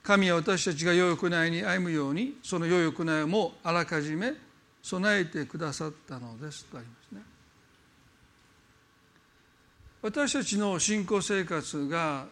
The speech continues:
旅であるということは、まあ、具体的に言えばですね、本当の自分になっていく旅と言えると思いますね。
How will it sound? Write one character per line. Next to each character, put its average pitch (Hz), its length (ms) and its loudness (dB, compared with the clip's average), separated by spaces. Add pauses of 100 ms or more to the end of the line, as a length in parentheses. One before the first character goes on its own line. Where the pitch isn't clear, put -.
(180)
旅 190 260 -2
で 156 140 0
あ 151 60 0
る 156 100 -4
と 151 120 -8
い - 20 -4
う 131 60 -6
こ 131 120 -10
と 135 160 -12
は、 143 300 -6 (360)
ま 202 180 -8
あ、 147 40 -6
具 143 160 -8
体 180 180 -2
的 170 180 -6
に 180 60 -4
言 196 100 -2
え 185 60 -2
ば 151 140 -6
で 123 120 -14
す - 100 -16
ね、 220 240 -8 (1040)
本 262 380 4
当 247 160 2
の 247 140 4
自 190 140 0
分 185 240 -2
に 190 120 0
な 185 160 0
っ 185 40 -12
て 151 200 -6
い 135 60 -4
く - 100 -20
旅 127 280 -14 (300)
と 233 80 -2
言 175 120 0
え 156 40 -2
る 147 100 -6
と 135 120 -14
思 113 100 -14
い - 20 -20
ま 110 80 -20 (140)
す - 60 -16
ね。 98 100 -16